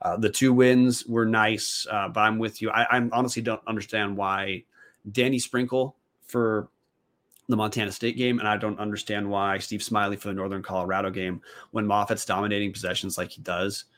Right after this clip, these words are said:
and he played great against Montana State, but I don't under-, I don't understand why Big Sky coaches don't sink, because he, he is a, he is a very reluctant passer, and, um, you can definitely get the guy to force shots up. But if teams aren't gonna do that, there will be nights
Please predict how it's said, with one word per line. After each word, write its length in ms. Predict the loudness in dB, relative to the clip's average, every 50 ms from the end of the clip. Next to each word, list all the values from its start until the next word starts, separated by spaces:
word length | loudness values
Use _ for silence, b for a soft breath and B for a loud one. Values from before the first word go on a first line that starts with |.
| b b b b b b -8
and 120 | -8 -6
he 120 | -6 -6 -2
played 240 | 0 0 0 2 2
great 160 | 0 2 2
against 240 | 0 0 -2 -2 -4
Montana 320 | -4 -4 -2 -4 -4 -4
State, 320 | -2 -2 -2 -2 -2 -4
but 100 | -6 -4 -2
I 60 | -2
don't 120 | 0 0
under-, 180 | 0 -2 0 4 6
I 60 | 8
don't 140 | 8 8 6
understand 440 | 4 2 0 -2 -2 -4 -4 -10 _
why 160 | 0 2 2 2
Big 200 | 2 0 -2 0
Sky 200 | 2 2 2 2
coaches 420 | 0 -2 -2 -2 -4 -6 -8 -6
don't 200 | -6 -6 -4 -4
sink, 360 | -4 -6 -6 -6 -8 -10 -10 -8
because 280 | -8 -4 -4 -4 -4
he, 220 | -2 -4 -4 -4 -6
he 200 | -6 -2 0 0
is 120 | 0 0 0
a, 140 | -2 -2 -4 -10 -18 _ _ _
he 320 | _ _ _ -2 0 2
is 100 | 6 6
a 80 | 6 6
very 300 | 8 6 6 6 4 4
reluctant 480 | 2 0 0 -2 -4 -6 -8 -8 -4
passer, 440 | -4 -2 -2 -2 -4 -8 -10 -10 B B B B B B B B B B B _
and, 260 | -6 -4 -4 -4 -2 -2
um, 340 | -4 -4 -4 -6 -10 -12 -16 -20 _ _ _ _ _ _ _ -6
you 100 | -6 -4
can 120 | -4 -2 -2
definitely 280 | -2 -2 -2 -2 -2
get 140 | -2 -4 -4
the 80 | -4 -2
guy 160 | -2 0 0
to 80 | -2 -4
force 240 | -4 -6 -4 -4
shots 280 | -2 -2 -2 -2 -2 -2
up. 280 | -4 -4 -4 -8 -4 0
But 240 | 2 4 4 2 2 -2
if 220 | -4 -4 -6 -8
teams 280 | -6 -4 -2 -2 -2 -2
aren't 200 | -4 -4 -4 -2
gonna 140 | -4 -4
do 180 | -2 -2 -2 0
that, 240 | 2 2 2 2 2
there 100 | 0 2
will 140 | 2 2 2
be 120 | 2 0
nights 380 | -2 -4 -8 -12 -14 -16 -18